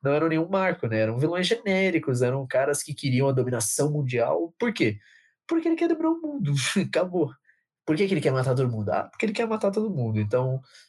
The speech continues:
é uma coisa que acho que o, o filme se propõe a fazer isso, né? Justamente. Então, pra quem tá esperando algo mais requintado sobre o, o vilão, realmente, vai sair decepcionado. Mas pra quem espera vilão à moda clássica, né?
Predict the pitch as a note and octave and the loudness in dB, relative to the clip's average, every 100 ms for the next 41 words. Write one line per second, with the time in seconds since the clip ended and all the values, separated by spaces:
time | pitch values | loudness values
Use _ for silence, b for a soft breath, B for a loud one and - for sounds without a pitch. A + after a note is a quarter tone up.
0 | _ - C#3+ D#3+ F3 E3+ F#3 F#3 - F3+ | _ 0 2 2 2 2 0 -4 -2 -2
1 | F3+ F3 E3+ E3 - F#3 E3+ D#3 D#3+ D#3+ | 0 2 2 2 -2 -2 0 0 0 0
2 | - F#3 G3+ G3 G3 F#3 E3 - B2 D3+ | 0 2 2 0 0 0 0 0 0 2
3 | F3+ F#3 E3+ G#3+ F3+ G#3 E3 - - C3 | 0 -2 0 0 2 2 2 -2 -6 -4
4 | D3 C#3+ B2+ C3 D#3 A2+ G#2+ A2 A2+ A#2 | -2 -2 -2 -2 -2 -2 -2 -4 -4 -4
5 | B2 _ _ _ _ C#3+ D#3+ D#3 F3 F3+ | -6 _ _ _ _ 0 2 0 2 0
6 | D#3 C#3+ B2 A#2 A#2 A2 A2+ - B2+ - | 2 0 2 2 2 0 0 0 -2 -2
7 | B2+ - C3 B2 C3 C3 A#2+ A#2+ A2 - | -8 -6 -4 0 2 2 2 -2 -6 -4
8 | B2+ A#2+ A#2+ A#2 G#2+ B2 D3+ C#3+ D3 F#3 | -2 -2 -2 -2 -2 0 -2 0 0 0
9 | G3 - A#2 - - b b b _ A2 | -2 -6 -6 -6 -10 b b b _ 0
10 | G2+ - B2+ C3 C3+ - - A3+ A2+ G#2 | 2 4 2 2 0 0 0 0 0 -2
11 | G#2+ G#2 A2 B2 - - G#3 G3+ G3 - | -2 -4 -4 -4 -4 0 0 0 -2 0
12 | E3 D#3+ D#3 - G#3+ G3+ G3 F3+ F3 E3 | 0 0 -4 -10 -2 2 4 4 2 2
13 | D#3 D#3 D#3 - E3+ G3+ - D3+ C#3+ | 4 2 2 0 2 0 0 0 0